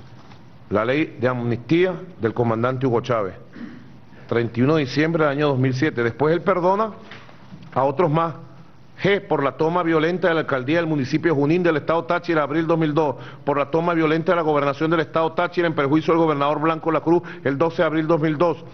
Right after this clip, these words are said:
Por el allanamiento de la residencia de la diputada Iris Varela en abril dos mil dos.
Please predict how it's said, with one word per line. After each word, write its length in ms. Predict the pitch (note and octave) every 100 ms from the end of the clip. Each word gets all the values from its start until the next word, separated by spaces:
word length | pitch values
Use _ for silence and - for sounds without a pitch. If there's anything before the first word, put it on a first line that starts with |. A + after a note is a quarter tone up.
| - - - -
Por 140 | D#3
el 100 | D#3
allanamiento 560 | D3 D3+ D3 D#3+ F3+ F#3
de 80 |
la 80 | F3
residencia 480 | E3 D#3+ D3 D#3+ F3
de 40 |
la 40 | F3
diputada 380 | C3+ C3+ D#3 E3+
Iris 160 | E3+
Varela 380 | D#3 E3 F3+ F3 - -
en 160 | D#3
abril 300 | D3+ D#3 E3
dos 140 | E3 D3+
mil 200 | E3+ D3+
dos. 300 | E3+ C#3+